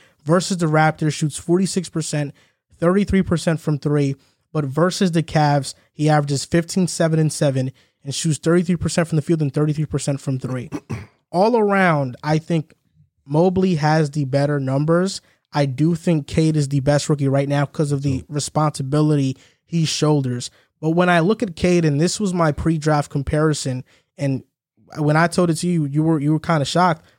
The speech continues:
Cade reminds me a lot of Tatum, of Jason Tatum and his game. He's a, he's a far better playmaker than him, especially at this young age. To me, I view Cade more in the light of Tatum,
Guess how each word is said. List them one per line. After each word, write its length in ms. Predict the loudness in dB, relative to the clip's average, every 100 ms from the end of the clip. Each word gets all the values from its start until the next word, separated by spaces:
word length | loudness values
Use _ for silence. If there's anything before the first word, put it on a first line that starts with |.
| _ _ _ _
Cade 280 | -4 0 2
reminds 380 | 0 0 2 2
me 100 | 2
a 60 | 2
lot 240 | 4 2
of 100 | -2
Tatum, 420 | -4 -4 -4 -12 _ _ _ _
of 140 | -6
Jason 340 | -2 0 0 -2
Tatum 400 | -4 -6 -10 -16 _ _ _
and 140 | -6 0
his 200 | 0 0
game. 320 | -4 -8 -10 _ _ _ _
He's 280 | -2 0 0
a, 80 | 0
he's 240 | 0 0 0
a 80 |
far 300 | -2 0 0
better 220 | 2 2 0
playmaker 500 | 0 0 0 0 0
than 180 | 0
him, 240 | 2 2 0
especially 460 | -4 -2 -2 0 -2
at 140 | 0
this 220 | -2 -2
young 240 | 0 0 2
age. 420 | 0 0 -4 -14 _ _ _ _ _ _
To 180 | -2 0
me, 500 | 2 2 2 2 0 -6
I 200 | 0 0
view 380 | 0 0 0 -2 -2
Cade 380 | 0 2 2
more 280 | 0 2 2
in 60 | 2
the 100 | 0
light 360 | 0 0 0 -2
of 240 | -10 -10
Tatum, 540 | -4 0 2 2 -2